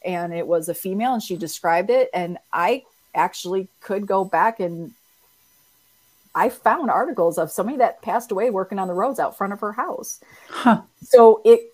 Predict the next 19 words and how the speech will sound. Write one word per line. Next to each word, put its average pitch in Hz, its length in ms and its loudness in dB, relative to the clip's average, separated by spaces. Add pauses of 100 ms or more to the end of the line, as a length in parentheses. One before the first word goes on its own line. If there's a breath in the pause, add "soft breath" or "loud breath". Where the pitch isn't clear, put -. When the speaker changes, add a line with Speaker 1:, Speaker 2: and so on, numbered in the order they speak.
(160)
Speaker 1:
what, 196 420 -2 (100)
I'm 240 220 6
not 320 200 0
saying 320 220 -2
there 214 120 0
wasn't 214 360 2
paranormal, 202 680 -4
but 185 200 -2 (840 loud breath)
her 226 140 6
main 175 360 -4
claim, - 720 -12
right? 185 240 -4
She - 80 -6
also 180 220 -4
had 175 100 -8
a 165 60 -8
son 185 340 -4
who 220 220 -4
was 175 380 -4